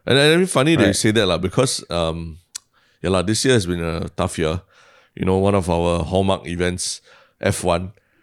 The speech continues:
Speaker 1: got cancelled, where a
Speaker 2: Mm.
Speaker 1: lot of business deals happen. Um, but we also know that a lot of business deals also happen in K T V lah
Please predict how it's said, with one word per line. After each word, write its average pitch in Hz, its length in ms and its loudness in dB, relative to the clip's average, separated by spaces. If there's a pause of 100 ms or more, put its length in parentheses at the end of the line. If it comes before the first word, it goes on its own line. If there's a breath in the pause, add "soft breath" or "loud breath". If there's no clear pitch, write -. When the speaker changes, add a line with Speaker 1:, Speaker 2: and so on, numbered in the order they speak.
(240)
Speaker 1:
got - 160 -6
cancelled, 85 460 -4
where - 140 -2
a 127 40 4
Speaker 2:
Mm. 110 40 4
Speaker 1:
lot 104 100 4
of 92 100 -4
business 92 300 -2
deals 87 240 -4
happen. 85 420 -6 (300)
Um, 82 500 -6
but 107 120 0
we 123 120 4
also 143 300 4
know 143 200 2
that 98 220 0
a 85 40 -4
lot 113 140 2
of 95 80 -2
business 95 300 -4
deals 95 320 -2
also 90 220 -2
happen 87 260 -4
in 82 100 -8
K 87 140 -8
T 85 160 -10
V 82 200 -6
lah 73 200 -8